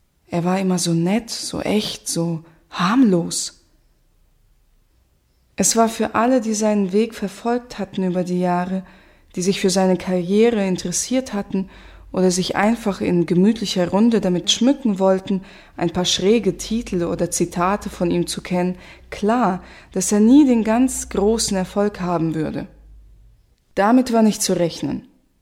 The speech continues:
Da musste man nicht Medienwissenschaft für studiert haben, um das nahezu ausschließen zu können. Aber das machte ja gerade seinen Charme aus.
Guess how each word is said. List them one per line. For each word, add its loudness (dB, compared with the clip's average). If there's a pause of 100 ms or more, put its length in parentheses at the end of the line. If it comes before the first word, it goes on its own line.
(180)
Da 4
musste 2
man 4
nicht -4
Medienwissenschaft 0
für -4
studiert -2
haben, -2 (420)
um -2
das -2
nahezu 2
ausschließen -2
zu -8
können. -6 (1000)
Aber 0
das 0
machte -2
ja 2
gerade -2
seinen -4
Charme -6
aus. -10